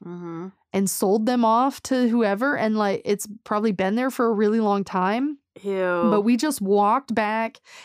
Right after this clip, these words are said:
Speaker 2: and got in the truck and looked at each other like, you know, we're just laughing our asses off the whole way through this thing. Like, "What is this nonsense?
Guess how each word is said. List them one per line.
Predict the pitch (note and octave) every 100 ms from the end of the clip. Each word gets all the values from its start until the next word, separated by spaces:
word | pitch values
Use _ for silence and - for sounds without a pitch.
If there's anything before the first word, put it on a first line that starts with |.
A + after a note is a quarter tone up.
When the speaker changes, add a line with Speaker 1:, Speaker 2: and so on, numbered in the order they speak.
| -
Speaker 2:
and | G3+ G#3
got | F#3+ G3 A#3+
in | B3+
the | A#3+
truck | - G3+ G3+ A3+ -
and | G3+ G3
looked | G3+ G#3
at | A#3+
each | A3+ B3+
other | G3+ G3+
like, | F#3 F3+ F3+ _ _ _ _ _ _ _
you | B3+
know, | C#4
we're | C4+ F4
just | G#4+ -
laughing | A3 G#3 B3 C#4+ D4
our | B3
asses | F3 G#3 B3 A#3
off | G3+
the | G3
whole | G3 G#3+ B3+
way | C4 G#3+
through | A3 A3+ B3
this | G3 -
thing. | G3 F#3+
Like, | G3 G3+
"What | G#3+ A3+ D#4
is | D4+ A#3+
this | G#3+ -
nonsense? | G#3+ G3+ G3+